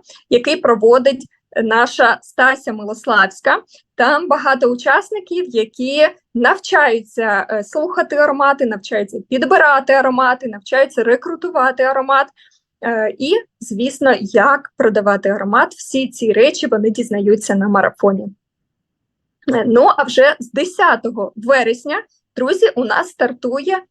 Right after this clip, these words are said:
ще один класний марафон. Це марафон по роботі у соцмережах.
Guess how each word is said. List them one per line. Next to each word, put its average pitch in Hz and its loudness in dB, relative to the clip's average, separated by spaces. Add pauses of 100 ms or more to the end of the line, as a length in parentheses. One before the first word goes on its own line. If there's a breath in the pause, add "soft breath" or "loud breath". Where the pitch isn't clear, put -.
ще 285 2 (320)
один 247 0 (320)
класний 247 0 (100)
марафон. 240 -4 (360 loud breath)
Це 277 2
марафон 415 0
по 262 4
роботі 247 0
у 247 -6
соцмережах. 240 -2